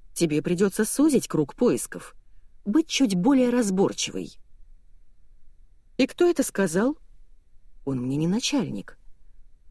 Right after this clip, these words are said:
Я никогда не видела столько вещей за всю свою жизнь и не могу поверить, что все это принадлежит мне.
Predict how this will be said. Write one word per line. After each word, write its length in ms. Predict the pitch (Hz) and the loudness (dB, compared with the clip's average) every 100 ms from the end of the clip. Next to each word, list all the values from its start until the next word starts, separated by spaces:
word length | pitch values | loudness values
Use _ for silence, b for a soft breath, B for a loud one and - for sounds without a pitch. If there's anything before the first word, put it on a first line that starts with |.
| - | -8
Я 140 | 147 | -4
никогда 400 | 170 180 170 262 | -2 -2 0 2
не 120 | 302 | 2
видела 300 | 302 185 143 | 2 2 0
столько 380 | 135 - 156 151 | -2 -2 -2 -2
вещей 420 | 139 135 - 226 | -2 0 0 0
за 140 | 160 143 | 0 -4
всю 220 | - 208 | -2 -2
свою 340 | - 196 208 | 0 2 2
жизнь 420 | 208 254 175 110 - - - - - | 2 2 0 -2 -10 -20 -20 -20 -8
и 60 | 185 | 0
не 120 | 190 | 2
могу 300 | 185 175 254 | 2 2 2
поверить, 500 | - 160 139 180 254 | 2 -2 0 2 2
что 200 | - - | 0 -4
все 240 | - 185 190 | -2 0 0
это 160 | 170 | 0
принадлежит 580 | 160 160 165 180 196 - | -2 -2 0 0 0 0
мне. 380 | 220 240 123 | 2 2 0